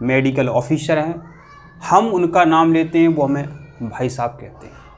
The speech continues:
उसका कारण है जब मैं बीएएमएस कर रहा था तो कई छात्र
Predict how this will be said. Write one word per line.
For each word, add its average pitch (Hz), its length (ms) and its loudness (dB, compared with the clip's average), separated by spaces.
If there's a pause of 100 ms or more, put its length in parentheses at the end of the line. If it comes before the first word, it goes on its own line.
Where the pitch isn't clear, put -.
(320)
उसका 277 300 4
कारण 175 280 2
है 190 220 -2 (260)
जब 147 160 0
मैं 160 220 0
बीएएमएस 156 580 0
कर 160 160 0
रहा 135 220 2
था 143 240 0 (1080)
तो 156 180 -4
कई 185 200 2
छात्र - 460 -2